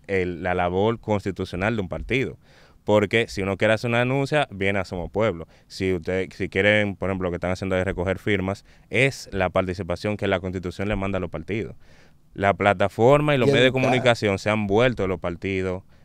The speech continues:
Speaker 1: eh, de hoy en día sin recibir un peso.
Speaker 2: Sí.
Speaker 1: Y funcionan.
Speaker 2: Y tú sabes que tú tocaste un punto que es muy importante,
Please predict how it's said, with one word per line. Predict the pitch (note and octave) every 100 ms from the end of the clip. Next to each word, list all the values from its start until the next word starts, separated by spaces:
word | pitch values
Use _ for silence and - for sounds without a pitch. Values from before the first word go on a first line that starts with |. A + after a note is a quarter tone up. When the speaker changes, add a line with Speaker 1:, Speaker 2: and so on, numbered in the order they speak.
| -
Speaker 1:
eh, | - F#2 F2+ F2 E2
de | F#2+
hoy | F#2+ G#2+
en | A#2
día | G2 F2+ F2
sin | - - C#3 B2+
recibir | A2+ A2 G#2+ G#2
un | G#2
peso. | - A#2 - D#2 -
Speaker 2:
Sí. | - - D#2+ B1+ B1 - - -
Speaker 1:
Y | G2
funcionan. | E2+ E2 D#2+ E2 G#2+ E2 -
Speaker 2:
Y | C3+
tú | -
sabes | C#3+ F3 F#3+
que | D#3+
tú | D#3+
tocaste | D#3 C#3 D3 D3
un | C3+
punto | A#2 B2 -
que | A2
es | A#2
muy | A2+ A2+ A2+
importante, | A2 - G#2 F2 - E2+ D#2+ D2+ D2+